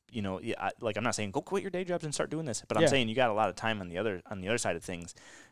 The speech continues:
Speaker 1: to, to crank at these things, you know?
Speaker 2: Dude, I, I quite honestly did not learn that lesson until I read a book. I think it's by Ryan Holiday. It's called The Obstacle is the Way.
Speaker 1: Yeah.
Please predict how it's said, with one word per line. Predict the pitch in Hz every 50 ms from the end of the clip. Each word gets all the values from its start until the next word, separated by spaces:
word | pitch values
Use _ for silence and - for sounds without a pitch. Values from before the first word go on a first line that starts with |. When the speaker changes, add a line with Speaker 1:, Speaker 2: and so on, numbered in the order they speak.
| _
Speaker 1:
to, | - - 98 95 98
to | - - 95
crank | - - 107 101 101 -
at | - -
these | - 90 87 -
things, | - - - - - - -
you | - - 98
know? | -
Speaker 2:
Dude, | 151 151 139 - - -
I, | 135 139 147 156 160 156 147 - - _ -
I | 131 139 147 156 -
quite | - - - 170 160 151 -
honestly | 127 131 135 143 143 - - 151 143 139 127
did | 110 120 117 113
not | 117 113 117 117 117 123 127 123 - _ _ _ _ _ _ _ _ _ _
learn | 123 117 123 127 135 139
that | 139 135 135 -
lesson | 120 120 123 123 - - 147 151 151 143
until | 123 120 - - 127 123 123 123 120 -
I | - 123
read | 120 120 127 127 123
a | 123
book. | 113 104 104 120 123 123 117 - - - - - -
I | - 120 117
think | 113 - 139 135 131
it's | 117 -
by | - 127 123
Ryan | 117 113 120 117 120 120 120 120
Holiday. | 127 - 120 120 120 123 123 127 127 131 131
It's | 131 117 -
called | - - 120 113 113 107 104
The | 113 113 98
Obstacle | 113 120 - - - 117 - 120 120 117
is | 117 110
the | 107 113
Way. | 101 110 113 123 139 139 - _ -
Speaker 1:
Yeah. | 131 117 101